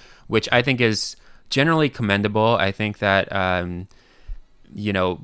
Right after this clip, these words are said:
we need people with big ideas, and we need people who are willing to implement them. I think at the same time, there is,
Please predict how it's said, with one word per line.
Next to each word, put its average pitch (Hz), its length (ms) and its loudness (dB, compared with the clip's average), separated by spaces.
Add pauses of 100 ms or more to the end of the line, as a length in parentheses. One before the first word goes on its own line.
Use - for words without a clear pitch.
(600)
we 110 260 -2
need 104 280 0
people 101 300 -2
with 95 180 -2
big 98 140 2
ideas, 95 440 0
and 92 300 -4
we 98 160 -6
need 95 180 -6
people 95 300 -8
who 95 80 -8
are 92 100 -2
willing 92 280 -6
to - 120 -10
implement 98 440 -4
them. 104 340 -2
I 95 100 -6
think 95 260 -8
at 98 100 -4
the 98 100 -6
same 101 300 -2
time, 98 540 -2
there 92 260 -2
is, 104 480 0